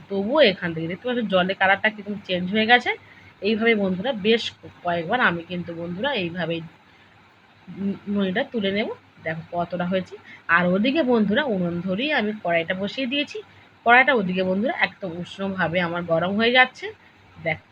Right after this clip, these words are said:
তাহলে বন্ধুরা ঘিটা তৈরি করতে কত কম সময় লাগবে। দেখো, দেখো বন্ধুরা, ওদিকে কড়াইটা আমার খুব ভালোভাবেই বন্ধুরা গরম হয়ে গেছে। দেখো, আর এদিকে দেখো আমি এখানে ননিগুলো আমি কিন্তু বন্ধুরা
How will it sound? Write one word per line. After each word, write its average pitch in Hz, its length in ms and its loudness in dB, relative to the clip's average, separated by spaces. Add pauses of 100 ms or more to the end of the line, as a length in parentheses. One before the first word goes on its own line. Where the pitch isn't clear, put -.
তাহলে 180 360 0
বন্ধুরা 220 360 0 (120)
ঘিটা 175 340 -4
তৈরি 180 240 -4
করতে 262 320 -2 (460)
কত 214 240 0 (160)
কম 233 160 4 (100)
সময় 180 300 -4
লাগবে। 165 340 -4
দেখো, 165 280 -4 (3000)
দেখো 165 280 -4
বন্ধুরা, 156 260 -8
ওদিকে 180 240 -2
কড়াইটা 190 300 4
আমার 214 220 0
খুব 247 240 -6
ভালোভাবেই 196 680 4
বন্ধুরা 247 400 4
গরম 233 340 4
হয়ে 254 180 4
গেছে। 262 280 4 (520)
দেখো, 160 260 -2
আর 160 140 -4
এদিকে 170 340 -4
দেখো 165 260 -2 (460)
আমি 165 220 -6
এখানে 165 220 -4 (760)
ননিগুলো 175 480 -6 (420)
আমি 160 200 -4
কিন্তু 156 280 -10
বন্ধুরা 190 280 -2